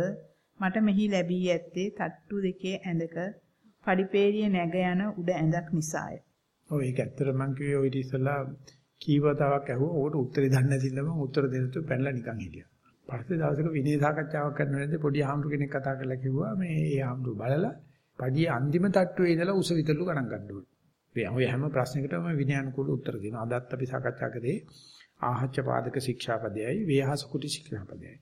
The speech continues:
Speaker 2: මේ දෙකේම සඳහන් කරලා තියෙන්නේ, ඒ බිත්තියෙන් මේ බ-, බසලා දාලා තියෙන ඇඳවල වල උඩ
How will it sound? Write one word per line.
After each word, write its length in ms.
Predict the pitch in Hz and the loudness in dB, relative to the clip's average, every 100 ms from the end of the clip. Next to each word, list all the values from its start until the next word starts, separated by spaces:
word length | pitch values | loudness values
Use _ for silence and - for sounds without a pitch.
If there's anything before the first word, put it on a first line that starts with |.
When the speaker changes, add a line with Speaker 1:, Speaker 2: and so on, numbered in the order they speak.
| _ _ _ - | _ _ _ 0
Speaker 2:
මේ 100 | 127 | 4
දෙකේම 360 | 131 143 180 | 6 6 4
සඳහන් 360 | 185 156 135 127 | 4 4 2 0
කරලා 240 | 123 120 | -2 -4
තියෙන්නේ, 400 | 117 110 127 214 262 - _ _ - | -4 -4 -2 -2 -4 -14 _ _ -16
ඒ 140 | 120 107 123 | -14 -14 -12
බිත්තියෙන් 500 | 139 131 127 143 143 151 160 - _ _ _ | -4 -4 -2 -2 0 -2 -8 -20 _ _ _
මේ 280 | 131 117 107 98 - - - _ - | -10 -8 -8 -12 -16 -20 -20 _ -10
බ-, 240 | 143 135 120 | -6 -4 -2
බසලා 480 | 117 - 139 135 - - - _ _ - | -2 0 2 2 0 -14 -20 _ _ -4
දාලා 300 | 147 123 135 | 2 6 4
තියෙන 180 | 135 143 | 4 4
ඇඳවල 400 | 131 123 139 156 | 4 4 2 4
වල 160 | 120 120 | 2 2
උඩ 180 | 139 | 2